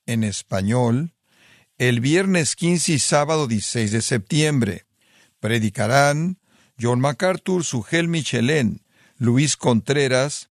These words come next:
Josías Grauman y David Barceló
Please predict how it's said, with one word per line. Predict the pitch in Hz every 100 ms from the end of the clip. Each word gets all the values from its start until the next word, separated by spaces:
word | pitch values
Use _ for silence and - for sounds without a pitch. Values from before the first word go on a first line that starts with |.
| _
Josías | - 139 123 - 170 170 135
Grauman | 110 123 131 113 117 120 143 - _ _ -
y | 127
David | 117 110 160 165
Barceló | 151 131 - 104 107 123 135 190